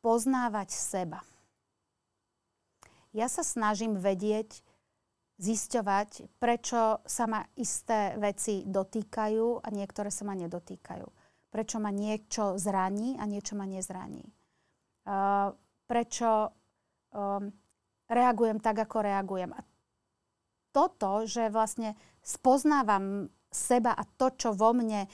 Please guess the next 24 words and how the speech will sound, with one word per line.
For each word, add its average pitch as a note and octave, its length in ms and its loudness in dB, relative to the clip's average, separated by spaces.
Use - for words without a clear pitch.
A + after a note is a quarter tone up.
niekde A#3 400 4
je G#3+ 80 0
schované, A3+ 560 2
čo - 240 2
o A3 80 -2
tom A#3 240 0
ani A3 240 0
neviem, A3+ 480 2
ale B3+ 160 10
napriek B3 400 4
tomu B3 160 2
to A#3+ 160 -4
spôsobuje A3+ 800 2
to, A#3 80 2
že A3 160 4
z A#3 160 0
niečoho B3 240 0
mám A3+ 160 0
radosť A3+ 320 2
a G#3+ 160 2
na G#3+ 100 -2
niečo A3 300 -2
sa G#3 160 -2
hnevám, A3+ 480 -2